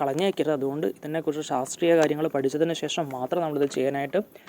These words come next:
ശ്രദ്ധിക്കുക. ഒന്ന് രണ്ട്, ഒന്ന് രണ്ട് വട്ടം നമ്മൾ ചെയ്ത് കഴിഞ്ഞിട്ടുണ്ടെങ്കിൽ പിന്നെ നമുക്കത് എളുപ്പമായിരിക്കും. അപ്പം അങ്ങനെ ചെയ്യാനായിട്ട് ശ്രദ്ധിക്കുക. നമ്മൾ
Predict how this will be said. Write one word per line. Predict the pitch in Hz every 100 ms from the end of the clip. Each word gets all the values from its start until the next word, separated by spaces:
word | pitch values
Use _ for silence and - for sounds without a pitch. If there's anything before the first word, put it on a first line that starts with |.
| - _
ശ്രദ്ധിക്കുക. | - 135 131 131
ഒന്ന് | 147
രണ്ട്, | 156 165
ഒന്ന് | 165 - 151 160
രണ്ട് | 170 180
വട്ടം | 185
നമ്മൾ | 175 170
ചെയ്ത് | 165 160
കഴിഞ്ഞിട്ടുണ്ടെങ്കിൽ | 170 165 156 160
പിന്നെ | 151 156
നമുക്കത് | 156 151 160 147
എളുപ്പമായിരിക്കും. | 139 - 165 143 135 165
അപ്പം | 139 196 - _ _ _ _ 156
അങ്ങനെ | 147 160
ചെയ്യാനായിട്ട് | 151 143 147 139 202 247 _ _ _ _ _ _ _ _ _ _
ശ്രദ്ധിക്കുക. | - 147 139 139 156 214 _ _ _ _ _ _ -
നമ്മൾ | 143 147 156 160